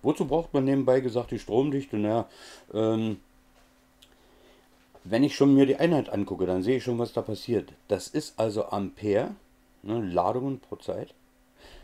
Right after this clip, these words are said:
pro Quadratmeter. Wenn ich den Leiter also mal durchschneide und hier diese Fläche, daher kommt das Quadratmeter, diese Fläche mir angucke und ich habe sehr viele Ladungen hier durchfließen, so wie hier zum Beispiel, dann habe ich hier eine höhere Stromdichte.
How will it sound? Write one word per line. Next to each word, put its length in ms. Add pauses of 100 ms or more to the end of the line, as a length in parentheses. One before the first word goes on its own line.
(560)
pro 280
Quadratmeter. 920 (760)
Wenn 160
ich 100
den 140
Leiter 220
also 180
mal 80
durchschneide 840 (300)
und 180
hier 220
diese 320
Fläche, 500
daher 240
kommt 260 (280)
das 180
Quadratmeter, 540 (280)
diese 200
Fläche 260
mir 140
angucke 300
und 100
ich 100
habe 220
sehr 260
viele 440
Ladungen 340
hier 80
durchfließen, 720 (400)
so 140
wie 80
hier 160
zum 160
Beispiel, 420 (440)
dann 80
habe 100
ich 80
hier 140
eine 100
höhere 320
Stromdichte. 720